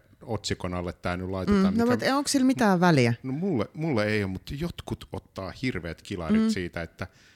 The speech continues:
Speaker 1: että tää nyt on väärän, väärän otsikon alla. Ja mä oon siellä, että fine, että laita sille oma otsikko.
Speaker 2: Mm.
Speaker 1: Mut et niin kauan kuin siinä sanotaan, että se on jotain ihan erilaista, eikä tää oo tällainen niin kuin, tää ei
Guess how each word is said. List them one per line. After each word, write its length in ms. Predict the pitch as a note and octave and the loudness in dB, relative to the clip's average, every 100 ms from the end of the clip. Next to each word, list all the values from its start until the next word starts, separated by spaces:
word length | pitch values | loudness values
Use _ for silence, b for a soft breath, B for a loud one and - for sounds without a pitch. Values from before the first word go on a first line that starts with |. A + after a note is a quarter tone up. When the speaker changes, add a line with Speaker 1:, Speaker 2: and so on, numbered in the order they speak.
| b b | b b
Speaker 1:
että 180 | G2 - | -8 -8
tää 280 | - A2 | -2 -2
nyt 240 | G#2 G#2 - | -2 -6 -8
on 340 | A2 G#2 G2+ - | -6 -4 -4 -6
väärän, 440 | A#2 A2 F#2 F2+ F#2 - | -2 0 0 -2 -6 -6
väärän 340 | A2 G2 F#2 | -2 -2 -2
otsikon 440 | G2 G2 - - F2 | -4 -6 -8 -6 -6
alla. 200 | F2 F#2 | -4 -4
Ja 60 | |
mä 60 | F#2+ | -6
oon 80 | F#2 | -6
siellä, 140 | G2+ F#2+ | -10 -12
että 80 | - - | -16 -10
fine, 580 | G3 F3+ D#3 D3 - E3 | -6 -4 -6 -10 -14 -14
että 180 | - D#3+ | -14 -6
laita 220 | D3 D3 | -6 -4
sille 320 | C3+ C#3 C#3 - | -8 -8 -8 -8
oma 220 | - A#2 F2 | -6 -4 -4
otsikko. 440 | D#2+ - - - | -6 -8 -12 -4
Speaker 2:
Mm. 80 | F#3+ | 0
Speaker 1:
Mut 120 | F3+ - - b b b b b | 0 0 -8 b b b b b
et 60 | - | -6
niin 200 | C3+ A#2+ | -4 -2
kauan 180 | A2 | -4
kuin 100 | G#2+ | -4
siinä 280 | A#2+ A2+ A2 - | -6 -4 -4 -6
sanotaan, 420 | - A2 F#2+ G2+ | -6 -6 -4 -4
että 180 | F#2+ - | -4 -6
se 120 | - | -2
on 220 | G2+ G2 - _ A2 | -2 -2 -8 _ -2
jotain 440 | A2+ G#2 F2+ F#2 - | 0 0 -2 -2 -4
ihan 260 | G2 F#2+ | -4 -2
erilaista, 540 | F#2 F2+ D#2+ D#2 D#2 E2+ | 0 -2 -2 -6 -6 -6
eikä 180 | D#2+ - | -6 -6
tää 120 | F2+ | -6
oo 60 | E2 _ | -6 _
tällainen 280 | F#2 F2+ F2 | -8 -6 -4
niin 140 | F2 | -6
kuin, 220 | - F#2 - b b b b b _ _ | -6 -8 -10 b b b b b _ _
tää 120 | G2 | -6
ei 60 | F2+ | -6